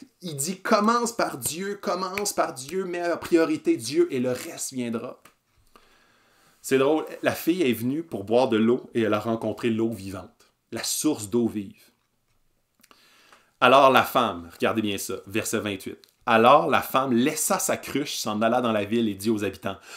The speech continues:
Venez voir un hom-, un homme qui m'a dit tout ce que j'ai fait, ne serait pas, t-il pas le Messie ? » Ils sortirent de la ville et vinrent vers lui. Regardez, la femme est arrivée honteuse à midi pour ne rencontrer personne. Elle sait que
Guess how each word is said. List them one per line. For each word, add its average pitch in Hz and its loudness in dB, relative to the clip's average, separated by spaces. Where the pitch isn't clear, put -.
Venez 233 12
voir 226 8
un 165 8
hom-, 220 8
un 160 6
homme 233 6
qui 156 -2
m'a 156 2
dit 127 -4
tout 339 8
ce - 0
que 185 4
j'ai 160 4
fait, 185 -2
ne 143 0
serait 147 0
pas, 202 0
t-il 233 0
pas 226 6
le 202 6
Messie ? » 196 2
Ils 127 -2
sortirent 175 0
de 135 0
la 117 6
ville 123 0
et 107 4
vinrent 104 2
vers 95 -6
lui. 85 -14
Regardez, 120 4
la 104 -2
femme 165 0
est 127 0
arrivée 123 -2
honteuse 131 -2
à 101 0
midi 107 -4
pour 104 -8
ne 104 -4
rencontrer 101 -8
personne. - -8
Elle 123 4
sait 165 4
que 117 2